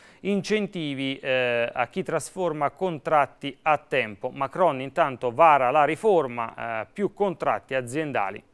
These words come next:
In Francia pressing sulla B C E, eh, pressing della B C E sulle banche locali, i, eh, timori sui nuovi, eh, criteri dei controlli della vigilanza spingono a nuove aggregazioni, i casi, eh, della Bremer, eh, Landesbank e della portoghese Banif,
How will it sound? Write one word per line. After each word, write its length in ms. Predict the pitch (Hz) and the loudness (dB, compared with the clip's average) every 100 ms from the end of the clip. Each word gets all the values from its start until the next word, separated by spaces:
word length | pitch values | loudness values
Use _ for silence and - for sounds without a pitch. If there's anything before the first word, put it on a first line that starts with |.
| _ | _
In 160 | 135 127 | -8 -8
Francia 560 | - 170 151 131 139 127 _ - - _ _ | 0 0 0 -4 -6 -6 _ -20 -20 _ _
pressing 680 | 160 208 208 - 190 185 170 | 4 4 4 -2 -6 -2 -4
sulla 400 | - 202 175 135 | -2 0 2 2
B 180 | 147 | -2
C 140 | - - | -8 0
E, 280 | 165 143 147 | 2 2 0
eh, 380 | 131 127 120 120 | -4 0 -2 -2
pressing 380 | 165 160 147 135 | -2 -2 -2 0
della 260 | 180 143 | 2 2
B 160 | 123 147 | 0 -6
C 140 | - | -4
E 160 | 170 123 | 0 0
sulle 440 | - 190 160 131 | -2 -4 -2 -2
banche 460 | 117 160 151 123 127 | 2 2 2 -2 -6
locali, 960 | 123 165 - 160 135 123 123 127 - | -2 -4 2 6 6 4 2 -6 -6
i, 180 | 139 131 | -6 -6
eh, 540 | 131 120 117 113 113 110 | -4 -2 0 0 -2 -4
timori 360 | 147 175 175 143 | -6 -4 -4 -4
sui 160 | 147 | -8
nuovi, 320 | 160 147 131 - - _ _ | -6 -6 -6 -10 -20 _ _
eh, 220 | 123 123 | -2 -2
criteri 600 | - 160 - 208 156 131 | -2 -2 4 4 4 0
dei 200 | 120 117 | -4 -6
controlli 560 | 139 143 135 170 147 135 | -6 -8 -2 0 0 -4
della 180 | 135 | -4
vigilanza 680 | 139 151 175 156 131 117 143 | -4 -4 0 2 0 -4 -6
spingono 540 | 127 - 190 185 170 160 | -6 -8 -8 -6 -4 -6
a 40 | |
nuove 460 | 147 151 147 143 - | -6 -4 0 0 2
aggregazioni, 800 | 147 131 143 135 135 - 185 127 | 0 0 0 0 -2 -2 -4 -4
i 40 | 110 | -2
casi, 420 | 147 131 131 127 | 0 0 -6 -6
eh, 360 | 127 120 117 113 | -4 -2 -2 -2
della 480 | 147 135 123 131 | -4 0 0 -2
Bremer, 500 | 117 151 156 131 123 | -2 0 0 0 -2
eh, 500 | 120 120 117 113 110 | 0 0 0 0 -2
Landesbank 1000 | 113 151 165 165 151 160 170 170 151 135 | 0 -2 -2 -4 -4 -2 -2 -4 -4 -4
e 180 | 156 127 | -2 -4
della 280 | 123 135 117 | -2 -2 -2
portoghese 720 | - 175 - 139 135 131 131 | -2 -10 -6 -6 -4 -4 -6
Banif, 500 | 120 160 131 - 151 | 0 0 0 -6 -8